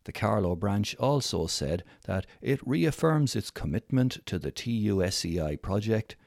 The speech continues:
and to the merger of both institutes as equal partners in a new technological university of the southeast of Ireland. Shem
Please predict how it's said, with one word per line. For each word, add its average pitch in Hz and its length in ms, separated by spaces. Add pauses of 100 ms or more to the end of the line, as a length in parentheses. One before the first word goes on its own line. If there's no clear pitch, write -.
(320)
and 117 220
to 151 100
the 151 100
merger 113 500
of 85 160
both 92 320
institutes 120 760 (100)
as 101 220
equal 151 340
partners 87 680 (320)
in 90 160
a 98 80
new 127 380 (100)
technological 85 840
university 90 840
of 90 200
the 110 100
southeast - 720
of 90 100
Ireland. 76 520 (1900)
Shem 120 360